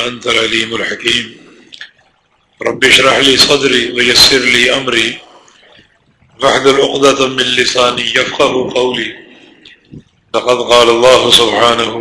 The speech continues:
وتعالى: أعوذ بالله من الشيطان الرجيم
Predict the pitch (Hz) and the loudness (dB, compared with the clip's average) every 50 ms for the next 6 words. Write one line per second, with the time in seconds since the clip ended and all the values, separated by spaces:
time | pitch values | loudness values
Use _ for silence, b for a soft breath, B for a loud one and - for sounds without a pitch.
0 | 113 110 107 107 110 110 113 120 123 127 123 123 123 127 127 - - B B B | -6 -6 -2 0 0 2 4 4 2 4 4 4 2 2 0 -4 -12 B B B
1 | B B B B B B B B B _ _ _ _ _ _ - 120 120 120 127 | B B B B B B B B B _ _ _ _ _ _ -2 0 2 4 4
2 | 131 131 123 123 120 117 120 117 113 117 120 127 131 - 123 127 127 127 123 120 | 2 2 0 -2 -2 0 -2 0 2 4 4 4 4 4 2 0 0 -2 0 2
3 | 117 - - 120 120 113 113 113 120 117 117 117 117 113 110 107 113 110 104 117 | 2 2 4 4 2 2 2 2 2 2 2 2 0 -2 -2 -2 -4 -2 0 0
4 | 120 120 123 123 127 123 | 2 2 2 2 0 -2